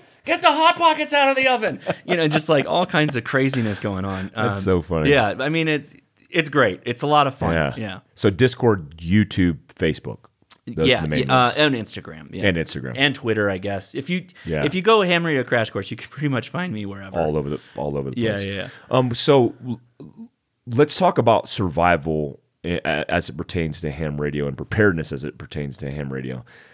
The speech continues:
Speaker 2: Because I, so one of the things is, like, when I look at everyday carry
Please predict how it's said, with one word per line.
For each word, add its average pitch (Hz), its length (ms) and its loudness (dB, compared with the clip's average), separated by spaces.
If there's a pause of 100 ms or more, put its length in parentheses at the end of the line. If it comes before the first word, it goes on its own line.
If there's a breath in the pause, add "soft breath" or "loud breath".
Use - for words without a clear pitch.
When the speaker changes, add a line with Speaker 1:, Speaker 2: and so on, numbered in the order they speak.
(140)
Speaker 2:
Because 113 420 2 (120)
I, 113 320 2 (640)
so 127 360 4 (120)
one 117 340 4
of 147 120 6
the 110 60 0
things 101 560 0 (260)
is, 92 500 2 (1000 soft breath)
like, 107 160 0
when 120 80 6
I 127 40 6
look 131 140 4
at 117 80 4
everyday 101 340 2
carry 71 540 -2